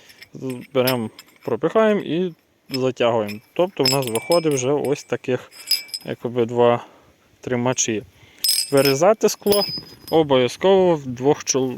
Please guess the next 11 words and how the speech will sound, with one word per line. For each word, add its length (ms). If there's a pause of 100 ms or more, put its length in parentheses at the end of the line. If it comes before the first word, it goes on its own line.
ну, 220
щоб 180
двоє 340
людей. 300
Одному 400
досить 340
важко, 340
можливо, 540
но 360
досить 600
важко. 420